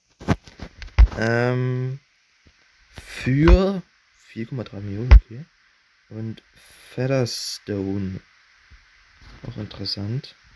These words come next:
Ähm, wir gucken mal, was ist denn, was brauchen wir denn eigentlich für Positionen?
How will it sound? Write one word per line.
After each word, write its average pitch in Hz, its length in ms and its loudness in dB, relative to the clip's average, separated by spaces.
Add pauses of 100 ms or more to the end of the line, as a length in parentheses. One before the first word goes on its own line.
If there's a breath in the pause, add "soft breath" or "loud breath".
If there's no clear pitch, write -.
(2500)
Ähm, 110 460 -4 (420 loud breath)
wir - 100 -20
gucken 156 280 -2
mal, 101 140 0
was - 160 0
ist - 180 -2
denn, 175 80 2
was 160 160 0
brauchen 131 400 4
wir 117 100 0
denn 98 140 -6
eigentlich 98 300 -8
für - 80 -16
Positionen? 185 880 -10